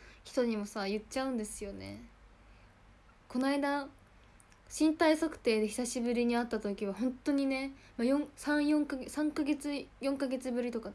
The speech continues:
に会ったんですけど、みんなにもう、わかんない、もう誰、誰かも会わず？<laughs> 誰かも会わずじゃない。なんかもう本当に、「わー」とか言って、なんか一緒にきのちゃんとずっと手振ってました。<laughs> そう。「え、引いてない、引いてない。なんか、は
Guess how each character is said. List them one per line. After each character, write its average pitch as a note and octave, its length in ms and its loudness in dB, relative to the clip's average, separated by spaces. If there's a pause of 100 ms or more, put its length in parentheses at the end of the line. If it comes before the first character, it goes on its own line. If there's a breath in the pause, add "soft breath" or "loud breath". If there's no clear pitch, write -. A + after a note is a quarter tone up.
(100)
に G#3 100 -2
会 G3 60 -2
っ G3 100 -6
た - 80 -12
ん B2 100 -12
で G3 80 -12
す - 120 -16
け A3 80 -12
ど、 - 100 -14 (560 loud breath)
み G#3+ 80 0
ん G#3+ 120 2
な G#3 60 -2
に G3+ 120 -2
も G3 180 -4 (320 loud breath)
う、 - 40 -4
わ A3 60 -4
か E4+ 120 2
ん E4 40 0
な C#4 60 0
い、 A#3 40 0
も G#3 100 2
う F#3+ 60 -6
誰、 A3 200 -2
誰 A#3+ 360 0
か E4+ 120 0
も F4 100 4
会 F4 120 2
わ F#4+ 100 2
ず？ B3+ 300 -4 (100)
<laughs> - 140 -20
誰 C#4 140 4
か C4 40 8
も F#4+ 60 12
会 - 20 12
わ F#4+ 60 6 (420)
ず F4+ 80 6
じ B3+ 60 6
ゃ A#3+ 60 4
な A#3 80 2
い。 A3+ 60 -4 (300 loud breath)
な C#4+ 80 4
ん F4 100 2
か C4+ 120 0
も C4+ 140 2
う - 20 4
本 C#4 160 0
当 D#4+ 60 -2
に、 D#4+ 180 -4 (320 loud breath)
「わ D#4+ 80 0 (420)
ー」 - 20 -2
と F#4 60 0
か C4+ 60 4
言 A#3 80 6
っ A#3+ 40 2
て、 C4+ 80 2 (180)
な C#4 80 -2
ん - 20 -6
か A#3+ 80 0
一 A#3+ 80 2 (100)
緒 D4 40 2
に C#4+ 140 0
き E4+ 100 2
の D#4+ 100 4
ち C4 120 2
ゃ B3+ 40 0
ん - 20 -2
と A3+ 120 2
ず G#3+ 80 -2
っ A#3 40 -6
と B3+ 80 0
手 C#4 180 4
振 A#3+ 100 -4
っ - 20 -12
て A#3+ 120 -8
ま A3 140 -8
し - 80 -12
た。 - 100 -14
<laughs> A3+ 40 -12 (2250 loud breath)
そ A#3+ 80 -4
う。 G#3+ 160 -6 (2000)
「え、 D#4 80 2
引 F4 180 8
い F4+ 40 8
て F#4 60 4
な F4+ 140 6
い、 D4+ 60 2
引 C#4+ 60 0
い C#4 40 -2
て C#4 80 -6
な B3+ 80 -6
い。 - 40 -6
な C#4 100 -4
ん C4+ 60 -4
か、 C4+ 100 -8
は - 60 -10